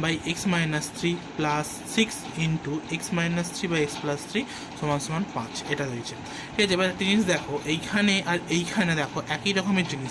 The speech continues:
আছে অনেকটা। এখানে প্লাস মাইনাস উপরে নিচে আছে, এখানে মাইনাস প্লাস আছে, খালি এটাই তফাৎ। ঠিক আছে, তো আমরা এটাকে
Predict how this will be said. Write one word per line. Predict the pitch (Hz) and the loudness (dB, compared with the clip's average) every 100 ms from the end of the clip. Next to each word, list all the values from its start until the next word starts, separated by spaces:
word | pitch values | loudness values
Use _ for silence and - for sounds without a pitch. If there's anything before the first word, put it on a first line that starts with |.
| 131 | -4
আছে | 131 | -4
অনেকটা। | 131 127 131 120 - - - - 147 | -6 -6 -8 -8 -10 -10 -10 -4 0
এখানে | 185 190 | 2 2
প্লাস | 170 156 - | 2 0 2
মাইনাস | 175 175 180 180 | 2 2 0 -2
উপরে | 170 170 | -2 0
নিচে | 170 180 175 | 0 0 0
আছে, | 220 | 0
এখানে | 214 165 165 | 0 -2 0
মাইনাস | 139 135 139 - | -2 -2 -4 -4
প্লাস | 123 117 | -6 -6
আছে, | - 117 | -8 -8
খালি | 127 135 | -6 -2
এটাই | 151 123 | -2 -2
তফাৎ। | 113 - - - - - | -6 -8 -10 -10 -10 0
ঠিক | 180 | 2
আছে, | 160 | 2
তো | 151 | 2
আমরা | 175 175 | 4 4
এটাকে | 180 | 2